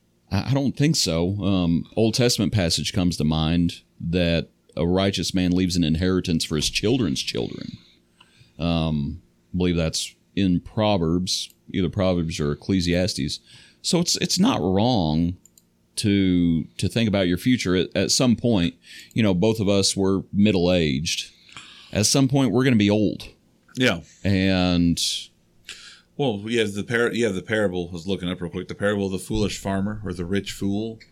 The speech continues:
Speaker 1: Yeah.
Speaker 2: there in Luke chapter twelve.
Speaker 1: Yeah.
Speaker 2: He was building up himself for an inheritance. He was not being condemned for working on that, working on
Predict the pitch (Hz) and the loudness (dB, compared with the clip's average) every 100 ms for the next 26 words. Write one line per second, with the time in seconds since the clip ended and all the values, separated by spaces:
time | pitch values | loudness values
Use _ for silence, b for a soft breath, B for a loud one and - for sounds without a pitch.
0 | b b - 104 101 95 101 - 98 90 | b b -2 0 2 0 -2 -2 -4 -6
1 | - 113 90 - b b - 117 139 147 | -4 -4 -4 -10 b b -10 -4 0 0
2 | 113 98 113 131 117 104 139 - 113 98 | -2 -2 0 0 0 -2 -2 -4 -4 -2
3 | - 101 - 101 95 90 98 120 98 - | 0 -2 0 0 0 -2 -2 -2 -4 -10
4 | - - 107 101 92 107 127 95 98 95 | -12 -6 -2 -2 0 0 -2 -2 -2 0
5 | 92 82 B B B - 127 107 95 110 | -2 -6 B B B -6 -2 0 0 0
6 | 120 107 92 - - 107 101 95 95 98 | 0 0 -2 -4 -8 -2 0 0 -2 -2
7 | 98 123 - 101 90 90 90 85 78 78 | 2 2 0 -4 -2 -2 -2 -4 -8 -12
8 | - 98 107 113 113 95 98 95 | -12 -2 -2 -2 -4 -2 -2 -4